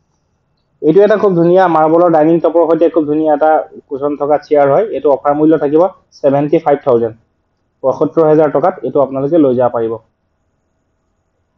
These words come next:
এইটো এটা খুব ধুনীয়া ইটালিয়ান মাৰ্বলৰ সৈতে ৰাউণ্ড ডাইনিং ছেট হয়। এইটো অফাৰ মূল্য থাকিব এইটি থাউজেণ্ড।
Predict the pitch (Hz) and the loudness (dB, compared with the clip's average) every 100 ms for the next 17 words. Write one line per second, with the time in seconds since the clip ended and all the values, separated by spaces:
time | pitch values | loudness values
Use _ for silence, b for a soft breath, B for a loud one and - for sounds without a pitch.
0 | _ _ _ _ _ _ _ _ _ _ | _ _ _ _ _ _ _ _ _ _
1 | _ _ _ _ - 139 156 160 160 147 | _ _ _ _ -14 -2 2 2 0 -2
2 | 151 151 139 151 151 156 156 - _ - | 0 2 2 4 4 4 0 -8 _ -6
3 | 131 135 147 151 143 143 151 147 - _ | -2 0 2 2 0 0 2 0 -2 _
4 | _ _ - 127 139 139 139 147 151 156 | _ _ -6 -2 0 2 0 0 0 0
5 | 202 208 135 147 135 147 147 151 151 147 | -2 -4 -2 0 0 -2 -2 0 0 0
6 | 156 202 - _ _ - 139 165 147 123 | 0 -2 -6 _ _ -8 -2 0 2 0
7 | 117 | 0